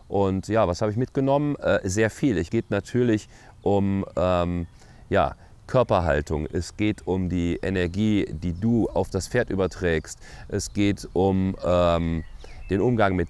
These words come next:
Druck. Ja. Man muss dazu sagen, Anna und Ilja van de Castele, denen hier der Hof gehört, der Wanderreitbetrieb. Es ist nicht nur ein Wanderreitbetrieb, aber auch ein Wanderreitbetrieb.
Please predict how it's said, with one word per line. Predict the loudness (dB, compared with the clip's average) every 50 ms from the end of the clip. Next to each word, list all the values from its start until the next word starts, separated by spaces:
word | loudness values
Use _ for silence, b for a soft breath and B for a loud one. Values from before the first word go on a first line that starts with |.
| -2
Druck. | -2 0 2 2 0 0 -4 -10 -6 -2
Ja. | 0 2 2 2 0 -2 B B B B B B B B B
Man | 0 0
muss | 0 0 0
dazu | 0 -2 -2 0 -2
sagen, | 2 4 4 4 4 2 0
Anna | -2 0 0 2
und | 2 0 0 0
Ilja | 2 2 2 2
van | 2 0 0
de | 0 0
Castele, | 0 -2 -2 -2 0 0 2 4 4 4 4
denen | 4 2 2 2 0
hier | 0 2 2 4 4 4 2 2 0
der | 0 0 0 0
Hof | 0 -2 -2 -2 0
gehört, | 0 2 4 4 4 4 2 0 -8 B B B B B B B B B -6
der | -2 0
Wanderreitbetrieb. | 2 2 4 4 4 4 4 2 2 0 -4 -6 -4 -2 0 0 0 0 -2 -6 -16 -16 -16 -18 -18 -20 -18 -14 -12
Es | -10 -8
ist | -8 -6 -4 -2
nicht | 0 -2 -2 0 0
nur | 0 2 2 2
ein | 2 0
Wanderreitbetrieb, | 0 0 0 0 0 0 0 0 -2 -6 -6 -2 -2 -2 -2 -2 -2 -2
aber | 0 0 2 0 0 -2 -4 -2
auch | 0 0 2 0 0 -2
ein | -2 0 0
Wanderreitbetrieb. | 0 0 0 0 0 0 0 -2 -2 -6 -6 -4 -2 -2 -2